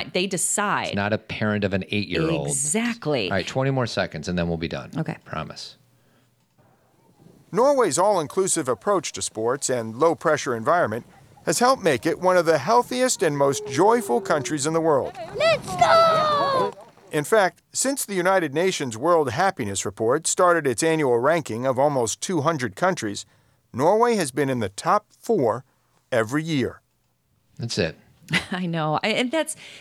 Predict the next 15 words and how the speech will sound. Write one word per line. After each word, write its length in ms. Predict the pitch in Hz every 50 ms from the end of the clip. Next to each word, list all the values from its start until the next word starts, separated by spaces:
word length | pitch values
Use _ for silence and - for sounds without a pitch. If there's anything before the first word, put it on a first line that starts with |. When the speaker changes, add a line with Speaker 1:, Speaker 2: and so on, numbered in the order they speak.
| - _
Speaker 1:
this 240 | - 311 330 - -
is 120 | 320 302 -
the 100 | - 294
thing 360 | - - 302 311 285 240 202
is, 160 | 156 208 190
you 80 | 220 214
guys, 240 | 220 240 226 214
it's 200 | 214 202 - -
not, 340 | 190 226 226 220 - - 175
we, 160 | 185 214 208
sometimes 400 | - - - 240 254 285 285 262
we 100 | 220 202
can 200 | 185 - 190 165
become 640 | 160 170 160 - - - 190 185 175 170 160 151 139 139
really 640 | 156 160 165 170 170 170 175 175 175 170 170 170